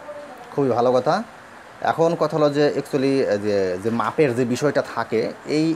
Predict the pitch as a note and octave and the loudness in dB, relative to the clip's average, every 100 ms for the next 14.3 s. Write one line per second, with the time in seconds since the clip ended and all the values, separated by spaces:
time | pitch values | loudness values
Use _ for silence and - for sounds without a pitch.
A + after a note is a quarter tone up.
0 | D#3+ E3 F3+ F3+ D3+ C#3 C#3 A#2+ B2 B2 | -2 -2 0 2 2 2 2 2 0 0
1 | C3 B2 - A#2 A2 F#2+ F#2+ F#2+ F#2 F2+ | 0 -2 0 2 4 4 2 2 0 0
2 | E2 A2+ A#2+ B2 A2+ A#2+ A2+ A#2 G2+ G2 | -2 -2 0 2 2 0 -2 -4 -2 -2
3 | F2 - G2 G#2 G2 A#2+ - D3+ - A2+ | -2 -6 -8 -4 -2 0 0 -4 -2 -2
4 | G#2+ - C3 - C#3+ C3+ F#3+ A3 D3+ - | -2 -4 -6 0 0 2 0 2 0 0
5 | G#2 G#2+ G#2+ B2+ A#2 A2+ A2+ - - A2+ | -4 -2 -2 -2 -2 -2 -2 -2 0 0
6 | - - - - - G2+ G2+ B2 A#2+ C3 | -2 -14 -20 -20 -4 -2 2 0 0 -2
7 | G#2 A2 G#2 G#2 B2 G#2 G2+ - G#2 G#2 | 0 0 0 -2 0 0 -2 -4 -4 -2
8 | G2+ G#2+ A2 A2 A2 G2+ F2+ F2 E2+ F2+ | 0 0 2 2 2 0 0 0 -4 -6
9 | - B2+ A#2+ A2 G#2+ G#2+ G#2 G#2+ G#2 G2 | -6 -4 -2 -2 -2 -2 -4 -6 -4 0
10 | G#2 G#2+ G2 F2+ G#2+ G#2 F#2+ G#2 F#2 G2 | 0 0 -2 -4 -6 -4 -4 -2 -4 -4
11 | G2 F2+ - - - - D3 F3 E3 G3 | -6 -8 -10 -18 -18 -6 -2 -2 0 0
12 | G3 G3+ F3 - D#3+ C#3+ C#3 C#3+ C3+ A2 | 2 2 0 2 2 2 4 4 4 4
13 | G#2+ G#2 G2+ G2+ - A#2+ A2+ A2 - G#2+ | 4 4 2 0 2 2 2 0 -2 -4
14 | A2 - | -4 -4